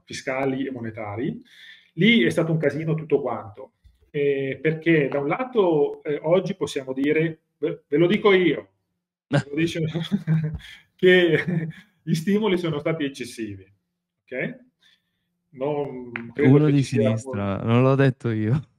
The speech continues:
Speaker 1: <laughs> Non credo che ci siano dubbi al riguardo, ok?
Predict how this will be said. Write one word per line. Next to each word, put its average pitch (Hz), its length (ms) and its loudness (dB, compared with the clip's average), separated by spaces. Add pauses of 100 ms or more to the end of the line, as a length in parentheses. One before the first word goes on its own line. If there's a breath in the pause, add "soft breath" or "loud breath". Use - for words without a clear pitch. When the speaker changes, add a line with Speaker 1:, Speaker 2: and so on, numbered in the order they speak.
(220)
Speaker 1:
<laughs> 196 1300 -4
Non 175 200 2
credo 196 320 6
che 170 160 0
ci 160 100 -6
siano 160 540 0
dubbi 135 400 -4
al 117 120 -6
riguardo, 107 580 -8
ok? 123 460 -8